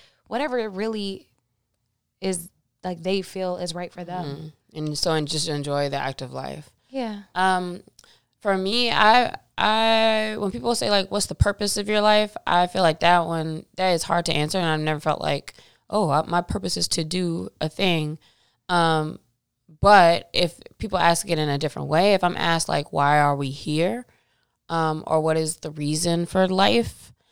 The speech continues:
Speaker 2: Um, then I think my answer as of right now would be um,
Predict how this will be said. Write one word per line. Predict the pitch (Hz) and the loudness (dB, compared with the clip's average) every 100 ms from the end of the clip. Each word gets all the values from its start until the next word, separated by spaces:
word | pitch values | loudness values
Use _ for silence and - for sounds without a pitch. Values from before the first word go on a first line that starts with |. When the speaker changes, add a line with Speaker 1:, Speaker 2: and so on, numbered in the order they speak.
| _ _ _ | _ _ _
Speaker 2:
Um, | 185 175 160 160 | 4 6 4 0
then | 170 | 0
I | 170 | 0
think | 202 190 - | -2 -6 -8
my | 170 180 | -6 -4
answer | - 185 170 160 180 160 151 147 - | -2 -2 -2 0 0 4 4 2 2
as | 156 156 | 2 2
of | 156 | 0
right | 147 139 139 | -2 -2 -2
now | 143 156 160 143 143 - | -2 2 2 4 2 0
would | 156 151 139 | 2 2 2
be | 151 147 143 143 143 - _ _ _ _ | 0 2 2 2 -2 -6 _ _ _ _
um, | 156 151 143 139 139 143 180 | -2 2 2 2 -2 -8 -12